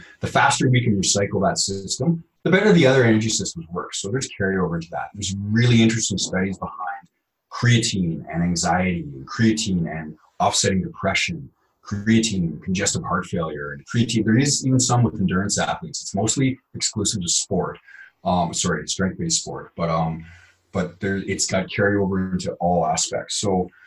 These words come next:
so the reason why we wanna bring it on board is, number one, it's effective. Number two, what are we gonna do different about it? Well, I'm not gonna tell you right now what we're gonna do different.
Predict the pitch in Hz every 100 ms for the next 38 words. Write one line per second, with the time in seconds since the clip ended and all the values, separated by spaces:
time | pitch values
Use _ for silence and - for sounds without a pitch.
0 | - - - 110 98 101 165 170 120 101
1 | 101 101 90 110 101 87 82 82 113 85
2 | 82 107 117 98 104 95 85 - 85 -
3 | - _ _ 110 101 - 151 143 120 117
4 | 117 117 117 107 98 110 123 117 139 165
5 | 131 147 165 180 202 220 220 226 165 180
6 | 180 160 - - 139 131 98 92 98 98
7 | 90 98 - 85